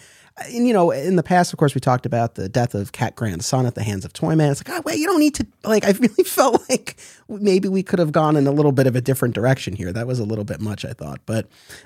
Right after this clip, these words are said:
uh, but, but we do have that. Parasite is part of this Revenge Squad. Uh, Mixus Pitalik makes an appearance. So, you know, those are some of the adversaries that, that he's going up against.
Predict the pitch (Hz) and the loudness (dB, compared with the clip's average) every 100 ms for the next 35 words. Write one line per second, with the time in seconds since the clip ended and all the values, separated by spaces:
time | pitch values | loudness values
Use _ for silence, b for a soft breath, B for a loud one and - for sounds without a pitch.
0 | - 104 98 98 90 123 113 127 139 135 | -8 -6 -4 -4 -2 -4 -2 0 2 4
1 | 139 131 120 117 - 135 135 - 131 127 | 2 2 2 0 0 0 0 2 2 2
2 | 110 - 110 113 98 95 90 110 123 123 | -2 -4 -2 -2 -4 -8 -6 0 2 0
3 | - 123 117 117 110 - _ _ _ - | 0 0 0 0 -2 -6 _ _ _ -20
4 | - - 123 131 - - - 123 123 120 | -10 -2 2 2 0 -6 -2 0 0 -2
5 | 110 - 107 107 107 113 110 110 - b | -4 -4 -8 -6 -2 0 0 -2 -8 b
6 | b b - 151 147 - 233 196 240 226 | b b 2 2 2 -2 2 4 4 2
7 | 185 160 131 110 127 127 - 120 113 110 | 0 2 2 0 0 0 -2 0 0 -2
8 | 104 104 - 113 110 110 110 110 110 107 | -4 -4 -6 -6 -6 -4 -2 -2 -4 -4
9 | 107 107 | -4 -6